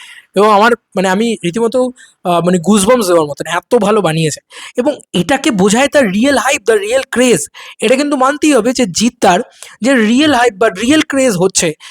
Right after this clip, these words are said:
সেটা কিন্তু আবার প্রমাণিত। আবার দেখতে পাচ্ছি আমরা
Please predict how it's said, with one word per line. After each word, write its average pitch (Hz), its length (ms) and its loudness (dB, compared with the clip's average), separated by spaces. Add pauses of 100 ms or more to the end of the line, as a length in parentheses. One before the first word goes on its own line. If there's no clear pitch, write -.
(120)
সেটা - 180 0
কিন্তু 285 200 0
আবার 254 200 0
প্রমাণিত। 190 400 0 (380)
আবার 214 220 0
দেখতে 262 300 -2
পাচ্ছি 285 320 0
আমরা 156 260 -4